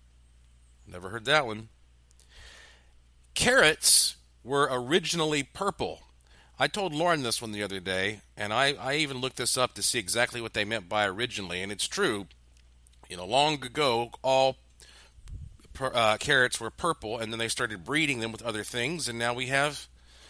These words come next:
the, uh, the famous orange carrot. The heart of a blue whale is so big, a human can swim through the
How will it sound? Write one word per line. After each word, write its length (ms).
the, 300
uh, 180
the 80
famous 440
orange 460
carrot. 280
The 140
heart 600
of 160
a 80
blue 340
whale 520
is 160
so 340
big, 640
a 100
human 800
can 240
swim 560
through 400
the 180